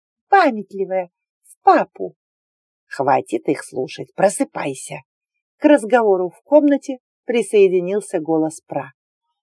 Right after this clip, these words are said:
Он звучал сейчас только в моей голове, но от этого не стал менее въедливым. Буквально ввинчивался в виски, заставляя морщиться. "Наследная леди, извольте объяснить своей старой бабке,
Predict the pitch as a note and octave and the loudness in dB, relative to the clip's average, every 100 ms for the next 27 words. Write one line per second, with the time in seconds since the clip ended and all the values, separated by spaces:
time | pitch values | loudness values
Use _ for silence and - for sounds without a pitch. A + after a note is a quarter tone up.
0 | _ - C4+ C4 A#3 B3+ - D#4+ D#4 A#3+ | _ 4 6 6 0 -4 4 4 4 -2
1 | - G#3+ - C4+ B3+ B3+ A3+ B3 A3+ G#3+ | -6 -6 -2 0 0 -2 -4 -4 -2 -2
2 | G#3+ A#3+ G#3+ F3 C3+ _ _ _ - A3 | -2 -4 -2 -2 -4 _ _ _ -4 4
3 | F#3+ E3 A#3+ D4 D4 D3+ E3 F3+ - A3+ | 4 4 -2 -2 -2 -4 -4 -6 -2 0
4 | A3 G#3+ A3+ A3 A#3 G#3+ A3 A3 D#3+ D3 | 0 0 -2 -2 -4 -6 0 0 0 -8
5 | C#3+ C#3 _ _ _ _ - A3 - A#3 | -8 -18 _ _ _ _ -4 -4 0 2
6 | B3+ B3+ C4 A#3+ A#3+ C#4 G3 - D#3+ D#3 | 2 2 -2 0 4 4 4 -6 -4 -6
7 | - D#3+ D3+ E3 F3+ - - D#4 - _ | -4 -6 -4 -4 -6 -8 0 2 2 _
8 | _ _ G3+ A#3 A#3+ A3 F#3+ F#3 F3+ E3+ | _ _ -4 -2 0 0 2 2 -2 -4
9 | D3 - D#3+ - - C#3 _ _ _ _ | -8 -10 -18 -20 -20 -20 _ _ _ _
10 | _ - - D#3 B2 - D3 D3+ D#3+ D3 | _ -2 0 0 -2 -2 -4 -4 -2 -4
11 | - F3+ - _ _ D#4+ B3+ F3+ D3 - | -4 -8 -8 _ _ 0 2 2 0 2
12 | D#3+ D#3+ F3 E3 A#3 C4 - D#3+ D#3 D3+ | -2 0 -6 -6 -4 -4 -2 0 0 0
13 | - D#3 D3 F3+ C#4+ D#4 - - | -6 -6 -4 0 0 0 -8 -14